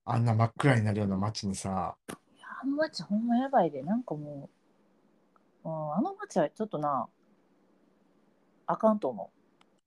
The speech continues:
Speaker 2: う。<laughs> うちにはな、うちにはあかんかったな。
Speaker 1: いや、僕もぶっちゃけ、
Speaker 2: うん。
Speaker 1: 実家に帰りたくないのってそこかも。
Speaker 2: そうやね。うちもそれやねん。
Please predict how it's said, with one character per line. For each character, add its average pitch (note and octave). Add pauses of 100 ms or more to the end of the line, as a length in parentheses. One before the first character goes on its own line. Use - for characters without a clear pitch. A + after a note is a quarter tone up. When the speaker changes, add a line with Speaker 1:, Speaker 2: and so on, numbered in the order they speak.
(360)
Speaker 2:
う。 - (460)
<laughs> A3
う G3
ち A3
に G#3+
は G#3
な、 G3+ (440)
う F#3
ち A#3+
に A3+
は B2+
あ C#3+
か D3+
ん D3
か B2
っ -
た -
な。 - (760)
Speaker 1:
い C#3+
や、 C#3+
僕 D3
も D3
ぶ C#3+
っ D3 (120)
ち A3
ゃ -
け、 A#2+ (520)
Speaker 2:
う B2
ん。 -
Speaker 1:
実 C#3 (560)
家 D#3+
に E3+ (720)
帰 F#3
り F3+
た F3
く B2+
な G#2
い G2+
の G2
っ G2
て -
そ -
こ A2
か A2+
も。 - (100)
Speaker 2:
そ C#4+
う D4+
や F#3+
ね。 D#3+
う G3
ち C4
も E3+
そ -
れ C#4
や F#3+
ね C3+
ん。 A#2